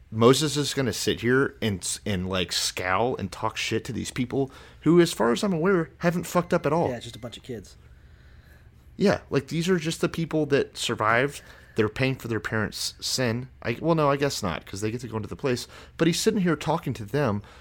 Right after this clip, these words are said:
Speaker 1: like they're the ones that fucking
Speaker 2: If I,
Speaker 1: did all
Speaker 2: if
Speaker 1: this
Speaker 2: I were him,
Speaker 1: stuff.
Speaker 2: I'd be like, "Moses, we all get it. You're bitter about hitting a rock one time. It's not my fucking problem, you know? Like, I'm not," <laughs> you know?
Speaker 1: It, yeah, and, and, and, I mean, what, last, last episode, that's what he did. He blamed them for that.
Speaker 2: Yeah.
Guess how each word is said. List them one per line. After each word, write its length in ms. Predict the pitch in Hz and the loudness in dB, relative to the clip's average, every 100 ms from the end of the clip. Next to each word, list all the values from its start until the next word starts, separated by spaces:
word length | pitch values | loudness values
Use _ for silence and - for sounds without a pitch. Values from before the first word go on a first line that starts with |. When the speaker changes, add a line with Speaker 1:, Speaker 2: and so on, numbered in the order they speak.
| - | -10
Speaker 1:
like 200 | - 123 | -4 -2
they're 120 | 143 147 | 2 2
the 100 | 147 | 2
ones 280 | 135 135 | 0 -2
that 100 | - | -6
fucking 260 | - 143 208 | -6 -2 4
Speaker 2:
If 80 | 214 | 6
I, 40 | |
Speaker 1:
did 80 | 147 | 4
all 100 | 160 | 2
Speaker 2:
if 60 | 104 | 6
Speaker 1:
this 80 | |
Speaker 2:
I 60 | 254 | 8
were 100 | 208 | 8
him, 60 | 202 | 6
Speaker 1:
stuff. 80 | 196 | 6
Speaker 2:
I'd 60 | |
be 40 | 180 | 8
like, 180 | 175 156 | 6 6
"Moses, 420 | 190 185 151 - | 4 4 2 -4
we 180 | 170 208 | -2 4
all 220 | 226 196 | 8 8
get 240 | 135 165 | 8 4
it. 140 | 143 - | 4 2
You're 140 | 165 | 2
bitter 360 | 139 175 175 160 | 4 6 8 8
about 220 | 147 135 | 6 2
hitting 260 | 143 147 131 | 2 0 2
a 80 | |
rock 320 | 123 131 123 - | 0 0 0 -4
one 160 | 101 | -12
time. 260 | 95 95 95 | -10 -12 -10
It's 140 | 113 | 0
not 160 | 190 170 | 2 4
my 120 | 156 | 2
fucking 360 | - 147 131 117 | 2 0 -2 -2
problem, 320 | 160 117 87 104 | -2 -2 -6 -12
you 60 | |
know? 160 | 107 110 | -10 -4
Like, 160 | 135 | -2
I'm 80 | 180 | 2
not," 180 | 185 196 - | 2 2 0
<laughs> 60 | 180 | 2
you 80 | |
know? 160 | 156 156 - - | 2 0 -4 0
Speaker 1:
It, 260 | 214 - - - - - - - - - | 0 0 -6 -20 -20 -20 -20 -20 -14 -8
yeah, 220 | 196 123 - | -4 -2 2
and, 200 | 165 - | 2 2
and, 120 | - - | -2 0
and, 180 | - 180 - | 0 0 4
I 60 | |
mean, 180 | 190 175 | 6 6
what, 220 | 190 - - - | 4 2 -2 -4
last, 320 | 104 131 - - - - - | 0 0 0 -8 -20 -16 -4
last 300 | 117 156 185 | -2 0 -2
episode, 400 | 196 - 95 - | -4 -2 -4 -2
that's 180 | 98 | -4
what 80 | 135 | -2
he 60 | 123 | -2
did. 180 | 185 151 | -2 -2
He 100 | 98 | -2
blamed 320 | 107 175 220 | -2 0 -2
them 140 | 80 | -4
for 140 | - 82 | -10 -10
that. 240 | 90 - - | -10 -12 -12
Speaker 2:
Yeah. 200 | 107 107 | -10 -10